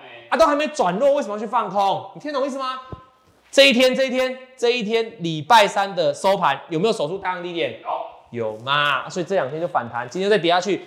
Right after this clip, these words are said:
Speaker 2: 其实都还是在这个区间里面啊。所以简单提醒大家，下礼拜观察重点就是台股的大量低点守住，就持续在区间震荡哦。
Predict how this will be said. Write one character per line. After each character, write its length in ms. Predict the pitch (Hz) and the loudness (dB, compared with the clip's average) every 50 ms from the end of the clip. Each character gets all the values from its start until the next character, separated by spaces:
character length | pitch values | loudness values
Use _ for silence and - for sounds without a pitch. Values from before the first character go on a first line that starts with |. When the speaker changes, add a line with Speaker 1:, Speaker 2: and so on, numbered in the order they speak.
| - | -10
Speaker 2:
其 200 | - - - 180 | -10 -6 -4 -2
实 40 | 180 | 2
都 80 | 170 196 | 4 4
还 80 | 185 | 4
是 80 | 170 156 | 4 4
在 80 | 175 165 | 0 -2
这 40 | |
个 80 | 151 156 | -2 -4
区 200 | - - - 151 | -4 -4 -6 -8
间 200 | 127 131 143 135 127 | -6 -4 -6 -6 -6
里 60 | 101 | -10
面 180 | 110 123 120 113 | -12 -12 -12 -12
啊。 40 | - | -8
所 100 | - 175 | -6 -6
以 200 | 170 143 - - | -6 -6 -8 -2
简 140 | - 170 165 | 0 2 6
单 120 | 196 247 262 247 - - - - - - | 6 6 6 6 2 -6 -12 -18 -4 -2
提 80 | - | 0
醒 60 | 240 | 2
大 100 | 226 254 | 2 4
家， 200 | 226 247 247 240 233 - - - - - - | 4 4 4 4 2 0 -6 -14 -18 -20 -6
下 200 | - - 311 285 | 2 6 8 8
礼 80 | 240 | 8
拜 120 | 262 254 240 | 8 6 4
观 160 | 247 247 226 | 2 0 0
察 80 | 226 214 | 0 0
重 140 | 208 233 | 0 0
点 140 | 220 196 160 | 0 -2 -4
就 80 | 165 180 | -6 -6
是 120 | 185 180 180 - - | -6 -6 -8 -10 -4
台 160 | - - 208 240 | 2 4 4 4
股 140 | 220 202 | 4 2
的 60 | 180 175 | 0 2
大 140 | 180 226 214 | 2 2 2
量 160 | 208 208 196 | 2 2 -2
低 80 | 226 226 | -2 0
点 200 | 220 196 156 - - - - - | 2 0 0 -2 -6 -16 -20 -4
守 240 | - - 220 202 | 2 4 6 6
住， 400 | 196 285 311 262 - - - - - | 6 6 4 4 2 0 -6 -10 -10
就 80 | 220 | -8
持 80 | 208 - | -8 -8
续 180 | - - 196 175 | -6 -8 -4 -2
在 120 | 208 196 | -2 -2
区 200 | - - - 202 | -2 -4 -10 -6
间 200 | 170 196 196 185 | -4 -4 -4 -2
震 200 | - 196 165 160 | -2 -4 -2 0
荡 140 | 160 165 143 | 0 0 0
哦。 140 | 127 123 | -2 -4